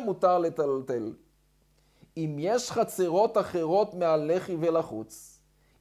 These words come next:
אם יש חצרות אחרות שדרות, אם יש דיורים אחרים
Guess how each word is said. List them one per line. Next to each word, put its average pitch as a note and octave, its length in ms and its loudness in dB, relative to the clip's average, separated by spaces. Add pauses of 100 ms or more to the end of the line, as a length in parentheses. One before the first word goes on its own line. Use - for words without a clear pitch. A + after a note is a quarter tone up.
אם F3 220 -4
יש A#3+ 400 0
חצרות F#3+ 640 0
אחרות G#3 440 0
שדרות, E3+ 920 0 (460)
אם F3 200 -6
יש A3 200 0
דיורים F#3+ 580 0
אחרים F3+ 680 -4